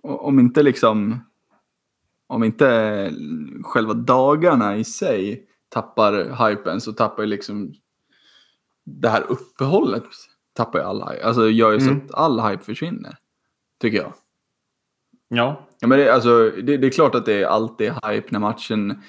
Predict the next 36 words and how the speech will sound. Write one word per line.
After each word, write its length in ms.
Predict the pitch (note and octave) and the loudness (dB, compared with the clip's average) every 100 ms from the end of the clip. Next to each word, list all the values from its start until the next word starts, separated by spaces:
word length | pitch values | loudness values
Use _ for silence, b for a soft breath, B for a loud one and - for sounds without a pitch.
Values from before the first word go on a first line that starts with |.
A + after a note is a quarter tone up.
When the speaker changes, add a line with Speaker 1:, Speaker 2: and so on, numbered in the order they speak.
| B B | B B
Speaker 1:
sp-, 280 | - - C#3 | -18 -14 0
väl 240 | A#2 G#2+ G#2+ | 2 2 0
spelas, 500 | - C3+ D#3 C3 A2 | 2 2 4 2 0
liksom. 580 | A2 - G2 G#2 A#2 - _ | -4 -4 -4 -4 -6 -10 _
Men, 380 | - A#2+ A2 G#2 | -6 -2 0 -2
men 300 | G2+ A2 A2+ | -2 0 2
det 80 | A2+ | 2
blir 120 | A#2 | 2
ju 100 | A2 | 0
samtidigt 480 | A2+ A2 A2+ D3 A#2+ | 0 0 0 -2 0
så 80 | G#2 | 2
här, 280 | G#2 F#2+ G2+ | 4 4 2
eh, 40 | - b b b b _ _ _ - _ - - - E3+ | -4 b b b b _ _ _ -20 _ -20 -20 -10 2
ja, 280 | G3+ F#3+ | 6 6
just 240 | E3 F#3+ - | 4 2 2
det, 100 | G#2+ | 2
det 60 | |
var 140 | C3+ D3 | 4 2
kval 260 | F3 D#3+ F#2 | 2 2 4
idag, 180 | E2 | 4
ja. 120 | A#1+ - - _ _ - | 2 -2 -10 _ _ -8
Speaker 2:
Mm. 220 | B2 B2 C3+ - _ _ _ _ _ _ _ | -2 -2 -4 -10 _ _ _ _ _ _ _
Speaker 1:
Eh, 960 | C3 F#2 D2 - - - - - - E3+ | -8 -6 -8 -12 -14 -14 -14 -14 -8 -4
det 60 | |
blir 140 | A#2 A#2+ | 0 0
lite 200 | A#2 A#2 | 0 0
den 220 | D3+ C3+ | 0 0
känslan, 440 | G2 G#2+ - - | -2 -6 -6 -8
och, 260 | F#2 A2 F2 - G2+ | -6 -4 -4 -6 -4
och 220 | F2+ - - | -6 -8 -4
den 220 | D3 D#3+ | -2 -2
känslan 440 | A#2 A#2 A2+ G#2+ | -2 -2 -4 -6
ska 120 | - | -6
man 100 | - | -6
inte 120 | G#2+ A2 | -6 -8
ha. 240 | A2+ - | -12 -14